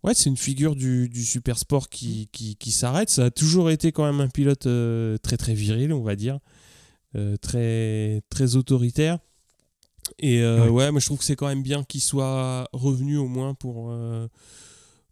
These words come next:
Speaker 1: pour avoir, entre guillemets, le, l'hommage, euh, qui, qui, que, que lui doit le paddock, quoi.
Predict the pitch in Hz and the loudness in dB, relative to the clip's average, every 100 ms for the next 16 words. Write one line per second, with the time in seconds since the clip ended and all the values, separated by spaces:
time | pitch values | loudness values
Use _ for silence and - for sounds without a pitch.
0 | _ - 127 120 117 120 123 120 117 - | _ -8 -4 -4 -4 -4 -4 -6 -6 -4
1 | 123 117 123 127 120 117 117 123 143 139 | -4 -4 -2 0 2 2 2 2 2 2
2 | 120 110 107 107 - 113 110 104 104 104 | 2 0 0 -4 -6 -10 -8 -8 -8 -10
3 | 101 101 101 104 101 101 - 110 104 - | -10 -10 -10 -12 -12 -12 -10 -10 -12 -16
4 | - - - 110 - - 110 107 - 110 | -18 -18 -20 -20 -20 -12 -6 -6 -6 -6
5 | 113 113 104 120 131 - - | -2 -4 -2 -2 -2 -4 -10